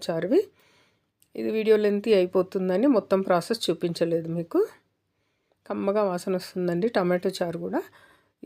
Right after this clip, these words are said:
ఈరోజు లంచ్ అయితే ఇదండి మాకు. చాలా అంటే చాలా బాగుంటుంది. ఈ పండగ రోజు ఇంత బిజీలో కూడా మీతో షేర్ చేసుకోవాలని ఈ వీడియోలన్నీ చిన్న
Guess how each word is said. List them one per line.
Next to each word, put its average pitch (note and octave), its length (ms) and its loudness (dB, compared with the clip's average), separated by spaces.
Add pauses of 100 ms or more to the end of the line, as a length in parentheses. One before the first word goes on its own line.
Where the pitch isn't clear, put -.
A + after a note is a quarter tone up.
ఈరోజు G3 360 0
లంచ్ F#3 280 -4
అయితే F#3 180 -2 (160)
ఇదండి F#3 340 4 (100)
మాకు. F3 240 2 (800)
చాలా F3+ 280 -4
అంటే F3 160 -4 (100)
చాలా F3+ 320 -4
బాగుంటుంది. F3 540 -2 (1400)
ఈ - 20 -2 (140)
పండగ G3 360 2
రోజు F#3+ 200 0 (100)
ఇంత F#3+ 160 2 (100)
బిజీలో G3 320 4 (120)
కూడా G3 180 2 (100)
మీతో F#3+ 300 0
షేర్ F3 280 4
చేసుకోవాలని F3 720 0 (120)
ఈ - 20 4 (120)
వీడియోలన్నీ F#3 560 2 (720)
చిన్న G#3 160 -4